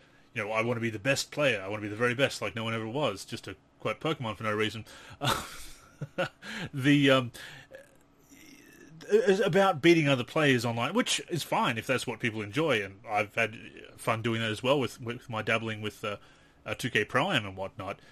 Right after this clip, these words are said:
But being able to play through that season compar-, uh, with somebody else and being able to share the G M duties and share the, the on-court experience as well, it's, uh,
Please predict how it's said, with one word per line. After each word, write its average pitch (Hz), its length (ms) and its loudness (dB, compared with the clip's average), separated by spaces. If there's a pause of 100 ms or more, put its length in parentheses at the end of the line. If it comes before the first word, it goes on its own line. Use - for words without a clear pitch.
(240)
But 127 200 4 (440)
being 147 160 4
able 139 120 6
to 127 60 0
play 151 300 0
through 135 180 0
that 123 160 2
season 139 380 2
compar-, - 340 -2
uh, 110 280 -2 (140)
with 143 120 2
somebody 127 300 2
else 147 280 4
and 120 80 -8
being 120 120 0
able 110 80 0
to 107 60 -6
share 131 280 0
the 113 100 -4
G 120 220 0
M 120 120 0
duties 120 340 2
and 107 140 -6
share 127 300 0
the, 110 300 -6 (600)
the 139 140 -4
on-court 135 840 2
experience 135 640 -2
as 107 120 -6
well, 120 380 0 (420)
it's, - 360 0
uh, 123 200 0